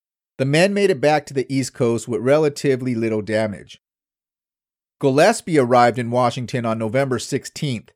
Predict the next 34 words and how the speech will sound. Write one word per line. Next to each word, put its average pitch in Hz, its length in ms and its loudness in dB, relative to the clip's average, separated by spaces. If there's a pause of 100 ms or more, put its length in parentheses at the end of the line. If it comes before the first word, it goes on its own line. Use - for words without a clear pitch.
(440)
and 135 160 -2
immediately 185 600 0
reported 160 540 0
to - 80 -6
the 120 100 -2
commandant 123 540 -2
for 104 120 -4
duty. 113 460 -4 (1200)
When 147 200 -2
he 165 160 -2
did, 139 500 4 (400)
he 170 160 -4
learned 165 420 2
that 127 160 0
Kearny 165 380 -4
had 139 180 0
arrested 127 540 2
Fremont 139 560 -6 (300)
and 139 160 -4
was 143 140 0
court-martialing 131 840 0
him 117 240 -4
for 120 180 -4
his 110 120 -4
involvement 127 640 2
in 110 100 -6
the 110 60 -8
California 120 640 -2
uprising 104 640 0
during 107 220 -4
the 104 80 -6
Bear 104 300 -4
Flag 98 300 -6
Revolt. 101 440 -4